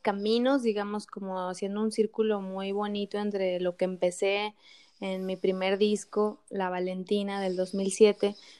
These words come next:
que es, pues, básicamente un disco más del noventa por ciento a capela, la voz como principal instrumento, haciendo las veces de, de la base rítmica, armónica y melódica. Y,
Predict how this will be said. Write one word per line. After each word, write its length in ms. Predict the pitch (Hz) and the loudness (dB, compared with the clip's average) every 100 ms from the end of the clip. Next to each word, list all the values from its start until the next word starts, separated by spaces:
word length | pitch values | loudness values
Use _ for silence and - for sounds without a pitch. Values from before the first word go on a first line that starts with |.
| _ _ | _ _
que 260 | - 180 180 | 2 2 2
es, 140 | 175 | 0
pues, 240 | - 190 | 2 2
básicamente 560 | 190 190 - 190 190 190 | 4 0 -2 -2 -2 0
un 80 | 202 | 2
disco 640 | 202 196 - 196 190 185 | 2 0 0 2 2 2
más 380 | 180 180 185 190 | -2 -4 0 2
del 180 | 190 190 | 2 2
noventa 440 | 190 185 190 196 | 0 0 0 0
por 120 | 190 196 | 0 -2
ciento 240 | 196 190 | 0 0
a 100 | 190 | 2
capela, 500 | 190 185 208 202 196 | 0 4 4 6 2
la 180 | 196 180 | 0 -2
voz 320 | 180 185 185 | 0 -2 -2
como 280 | - 180 180 | -10 -10 -8
principal 540 | 175 185 180 - 185 190 | -8 -8 -8 -6 -4 -4
instrumento, 720 | 190 - 196 190 190 190 285 - - - _ _ | -4 -4 -4 -2 -2 -4 -6 -8 -20 -20 _ _
haciendo 380 | 196 185 196 185 | -4 -2 0 0
las 180 | 185 175 | 0 0
veces 280 | 180 185 | -2 0
de, 260 | 180 165 156 | 2 0 -2
de 160 | - 185 | -4 0
la 180 | 180 180 | 0 2
base 440 | 185 180 - 185 | 2 2 2 4
rítmica, 560 | 190 208 202 196 - 190 | 6 6 4 -4 0 0
armónica 560 | 185 185 190 185 - 180 | 2 0 -2 -4 -4 -6
y 40 | |
melódica. 560 | 180 180 190 185 - - _ _ - - _ - | -4 0 2 2 0 -14 _ _ -20 -20 _ -2
Y, 440 | 202 190 185 185 | 2 2 2 0